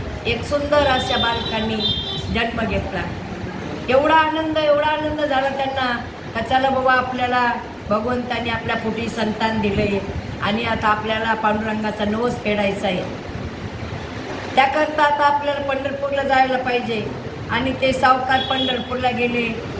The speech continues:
पांडुरंगापुढे नतमस्तक झाले, मनातला आनंद देवाला सांगितला का, "देवा, तू माझं ऐकलंस, तू माझ्या घरात आनंदी आनंद केलाय, मी आता तुला सोन्याची मेखला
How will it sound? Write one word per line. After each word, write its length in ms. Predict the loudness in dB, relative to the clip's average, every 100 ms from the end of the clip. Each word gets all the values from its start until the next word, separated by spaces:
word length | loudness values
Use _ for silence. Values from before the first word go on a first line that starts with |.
| 0
पांडुरंगापुढे 960 | 2 4 2 0 -2 -2 -2 -2 -2 -2
नतमस्तक 680 | -2 -2 -4 -2 -4 -4 -4 0
झाले, 480 | 2 2 2 0 -2 -6 -6
मनातला 520 | 0 2 2 0 2 4
आनंद 480 | 4 2 0 0
देवाला 460 | 0 2 0 0 -2
सांगितला 520 | 0 0 0 -2 0
का, 180 | 0 0
"देवा, 300 | 2 2 2
तू 180 | 0 2
माझं 400 | 2 2 2 0 0 -4 -8 -2
ऐकलंस, 640 | 0 0 0 2 4 2 -2 -10 -8 -2
तू 60 |
माझ्या 280 | 2 2 2
घरात 340 | 2 2 2
आनंदी 400 | 2 2 2 4
आनंद 380 | 4 4 2 0
केलाय, 600 | -2 0 2 2 2 -2 -4 -8 -10 -4
मी 120 | 0
आता 560 | 2 2 4 4 2 0 -4 -6 -6 -2
तुला 200 | 2 2
सोन्याची 580 | 2 2 2 2 2 2
मेखला 460 | 4 4 2 0